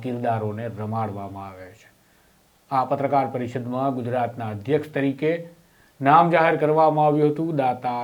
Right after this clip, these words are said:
સ્ટેટના વંશજ રિદ્ધિરાજસિંહનું અને ત્યારે આ મામલો ચર્ચામાં આવ્યો હતો. ફરી મામલો ચર્ચામાં આવ્યો છે કારણ કે શંકરસિંહે મંચ પરથી આ પાર્ટી બી ટીમ છે કે શું, આ પાર્ટીમાં તેઓ શા માટે જોડાઈ રહ્યા છે,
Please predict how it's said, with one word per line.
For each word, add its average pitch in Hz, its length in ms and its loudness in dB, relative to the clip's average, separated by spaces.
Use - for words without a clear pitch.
સ્ટેટના 120 720 -8
વંશજ 120 640 -4
રિદ્ધિરાજસિંહનું 117 960 -4
અને 147 120 2
ત્યારે 135 280 2
આ 131 120 -4
મામલો 127 400 -4
ચર્ચામાં 143 500 0
આવ્યો 95 240 -16
હતો. - 120 -20
ફરી 156 240 0
મામલો 156 280 2
ચર્ચામાં 160 460 2
આવ્યો 147 300 4
છે 175 120 -6
કારણ 131 240 -8
કે 117 120 -8
શંકરસિંહે 117 600 -10
મંચ 220 320 2
પરથી 139 280 0
આ 127 160 0
પાર્ટી 127 400 2
બી 175 160 2
ટીમ 185 300 -2
છે 175 180 0
કે 170 140 -2
શું, 180 120 -4
આ 127 80 4
પાર્ટીમાં 127 520 -2
તેઓ 117 160 -4
શા 156 260 4
માટે 170 340 -4
જોડાઈ 165 320 0
રહ્યા 165 380 2
છે, 175 120 -6